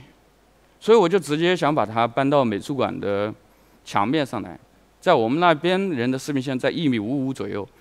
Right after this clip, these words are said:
所以它的视中线在一米五五，然后我更加的是让它转动起来了，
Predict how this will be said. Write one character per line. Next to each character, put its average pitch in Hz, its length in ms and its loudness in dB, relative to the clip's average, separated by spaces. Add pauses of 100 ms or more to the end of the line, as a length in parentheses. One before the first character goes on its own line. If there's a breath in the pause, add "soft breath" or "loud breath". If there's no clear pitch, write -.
(140 soft breath)
所 147 120 -2
以 139 40 -2
它 151 120 2
的 147 80 -2
视 147 200 -4
中 151 180 0
线 147 160 -4
在 131 80 -4
一 147 140 0
米 117 120 0
五 113 320 -4
五， 92 120 -12 (460 soft breath)
然 147 120 4
后 202 100 4
我 135 160 2
更 156 220 -2
加 156 140 6
的 151 100 2
是 143 180 -6
让 139 160 -2
它 135 140 -4
转 190 280 0
动 120 140 -2
起 - 160 -14
来 - 100 -12
了， - 80 -16